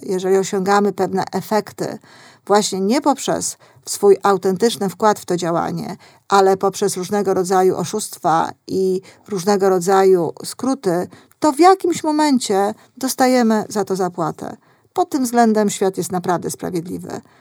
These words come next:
Niekoniecznie te same osoby muszą nam tę wypłatę dać. Możemy ją dostać z zupełnie innych źródeł,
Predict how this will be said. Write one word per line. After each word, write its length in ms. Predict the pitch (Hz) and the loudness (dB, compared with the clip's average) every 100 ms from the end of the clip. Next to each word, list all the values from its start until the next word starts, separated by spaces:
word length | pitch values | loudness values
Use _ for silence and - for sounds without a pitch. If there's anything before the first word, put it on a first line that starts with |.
| _ - | _ -4
Niekoniecznie 480 | 220 214 208 - 196 | 2 4 4 2 0
te 120 | 190 | 2
same 280 | 202 185 175 | 0 0 0
osoby 440 | - 240 170 160 - - - _ | 2 2 2 -6 -10 -20 -20 _
muszą 320 | - 190 202 185 | 0 2 2 2
nam 240 | 185 185 | 2 0
tę 380 | - 170 175 170 | 2 2 2 -2
wypłatę 480 | 175 196 180 175 165 | -6 0 0 0 0
dać. 640 | 170 160 - - - - - | 2 2 -4 -10 -10 -10 -4
Możemy 400 | 190 185 185 180 | 0 0 0 2
ją 340 | 170 170 - | 0 0 -2
dostać 520 | 196 185 190 165 - - - - - | -2 0 0 -2 -4 -18 -20 -20 -10
z 100 | 175 | -2
zupełnie 520 | 190 185 226 220 214 | 0 4 4 6 4
innych 800 | - 262 240 202 156 - - - _ _ _ _ _ - | 2 4 6 6 0 -6 -10 -14 _ _ _ _ _ -6
źródeł, 560 | 175 247 196 165 - | 0 2 2 0 -2